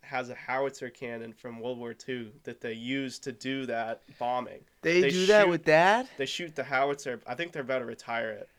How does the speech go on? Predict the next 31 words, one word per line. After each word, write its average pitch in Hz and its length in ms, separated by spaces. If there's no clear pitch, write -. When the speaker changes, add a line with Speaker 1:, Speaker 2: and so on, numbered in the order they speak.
Speaker 1:
But 127 240
Speaker 2:
Oh. 123 40
Speaker 1:
they 143 100
shoot 185 400
the 131 80
Speaker 2:
<laughs> - 60
Speaker 1:
howitzer 139 680
over 139 260
the 120 80
town, 120 560
and 117 120
it, 107 160
the 120 80
shells 135 400
explode, 123 920
and 127 140
that 127 200
causes 131 420
the 120 140
avalanche 117 560
to 113 80
occur 117 460
on, 127 260
like, 117 280
the 127 80
spots 123 500
they 117 180
know 113 540
are 117 100
avalanche 127 520
prone. 156 300